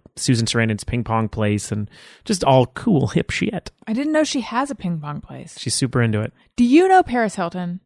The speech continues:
Speaker 1: No, I, w-, when I was Hot Carl, she was around, and, um, I had met her a bunch of times, and I used her name in a song, so she thought that was funny 'cause no
Speaker 2: Mm.
Speaker 1: one had done that yet.
Speaker 2: Right.
Speaker 1: But I don't know her, know her, no.
Speaker 2: Okay.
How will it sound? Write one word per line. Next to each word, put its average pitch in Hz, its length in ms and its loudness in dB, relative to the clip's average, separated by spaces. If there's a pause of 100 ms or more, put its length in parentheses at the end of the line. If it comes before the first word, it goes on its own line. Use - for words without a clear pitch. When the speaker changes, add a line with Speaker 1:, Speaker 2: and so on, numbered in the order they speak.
(160)
Speaker 1:
No, 151 280 6
I, 120 60 4
w-, 139 220 2
when 147 140 2
I 156 60 2
was 147 100 4
Hot 135 180 2
Carl, 135 280 6
she 117 160 0
was 110 100 0
around, 107 400 -2
and, 110 260 -4
um, 107 380 -2
I 107 60 -2
had 107 100 -2
met 107 140 0
her 107 80 0
a 110 40 0
bunch 107 180 -2
of - 40 -12
times, 104 300 -2
and 107 100 -2
I 104 60 0
used 120 320 2
her 120 40 2
name 110 200 2
in 107 80 -2
a - 20 -4
song, 107 300 0
so 104 100 -6
she 107 100 -8
thought 110 140 -2
that 98 100 -2
was 104 140 -4
funny 101 220 -2
'cause 107 200 -6
no 113 140 0
Speaker 2:
Mm. 104 60 2
Speaker 1:
one 107 80 0
had 104 80 -4
done 107 140 -2
that 98 100 -4
yet. 87 260 -4
Speaker 2:
Right. 160 340 -4
Speaker 1:
But 120 120 4
I - 20 6
don't 110 120 2
know 104 100 0
her, 101 120 -6
know 101 140 -4
her, 98 100 -6
no. 101 220 -6 (500)
Speaker 2:
Okay. - 140 -20